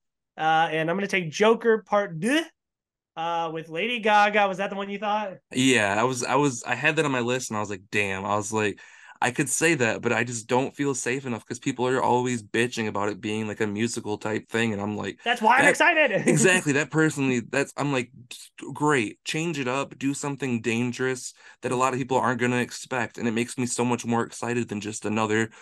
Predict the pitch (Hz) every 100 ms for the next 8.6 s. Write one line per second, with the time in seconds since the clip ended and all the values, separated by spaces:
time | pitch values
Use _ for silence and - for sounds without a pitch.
0 | - - - 123 107 120 120 - 113 -
1 | 110 107 101 104 107 - 110 110 101 101
2 | 90 101 104 101 107 104 123 110 104 101
3 | 107 110 110 - - - - 165 - 180
4 | 127 143 170 143 107 123 147 131 127 117
5 | 120 135 120 113 - - 113 123 - 120
6 | - 127 131 110 87 92 - 113 117 107
7 | - 120 117 - 107 120 104 101 - -
8 | 110 - - 110 107 104